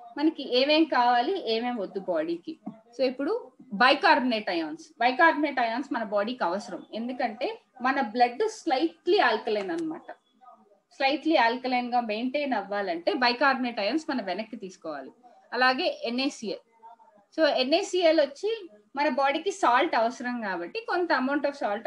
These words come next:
అవసరం కాబట్టి ఎన్ఏసిఎల్ కూడా వెనక్కి తీసుకుంటుంది. In case మామూలుగానే యూజువల్ గా మనం ఉప్పు ఎక్కువ తింటే, even సముద్రపు నీళ్లు కూడా మనం ఎక్కువ తాగితే మనకి ఎక్కువ దాహం వేస్తుంది, ఇది dehydrate అయిపోతాం అన్నమాట. So ఆ dehydration ని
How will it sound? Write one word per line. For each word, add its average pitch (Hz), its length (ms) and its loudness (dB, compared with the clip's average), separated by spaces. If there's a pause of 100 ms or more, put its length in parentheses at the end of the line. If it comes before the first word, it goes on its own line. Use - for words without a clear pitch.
అవసరం 202 340 -8
కాబట్టి 185 280 -8 (140)
ఎన్ఏసిఎల్ 247 520 -2
కూడా 269 100 -4 (100)
వెనక్కి 220 340 -8
తీసుకుంటుంది. - 580 -12 (420)
In 349 140 2
case 403 200 -2 (100)
మామూలుగానే 294 580 2 (100)
యూజువల్ 269 460 -6
గా - 60 0 (200)
మనం 269 140 -2 (140)
ఉప్పు - 240 -6
ఎక్కువ - 320 0
తింటే, 214 320 -2 (360)
even 311 240 4
సముద్రపు 285 560 2
నీళ్లు 254 300 -2
కూడా 247 200 2
మనం 214 240 -2
ఎక్కువ 330 200 -2 (100)
తాగితే 190 360 0
మనకి 262 220 -2
ఎక్కువ 370 200 -2 (120)
దాహం 294 340 2
వేస్తుంది, - 380 -12 (360)
ఇది 294 120 -2 (100)
dehydrate 330 640 4
అయిపోతాం 190 440 -6
అన్నమాట. 156 320 -10 (420)
So 285 60 -2 (120)
ఆ - 20 6 (180)
dehydration 320 800 2
ని 254 40 -8